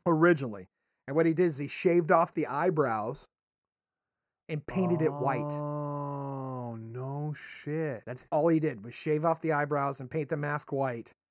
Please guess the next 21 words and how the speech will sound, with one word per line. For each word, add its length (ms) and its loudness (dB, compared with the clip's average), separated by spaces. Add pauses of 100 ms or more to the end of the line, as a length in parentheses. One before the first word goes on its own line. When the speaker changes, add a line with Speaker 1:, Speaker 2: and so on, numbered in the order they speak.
Speaker 2:
Huh? 220 -8 (360)
Speaker 1:
And 180 -4
then 100 -6
fucked 380 -2
up 120 0
the 100 -4
hair 180 2
a 60 2
little 240 -4
bit. 180 -4
Speaker 2:
And 100 -4
now 180 -2
it's 120 -8
famous. 380 -4
Speaker 1:
And 120 -4
now 180 -4
it's 120 -10
famous, 420 -8
right? 240 -6
Speaker 2:
It's 180 -14
famous. 600 -8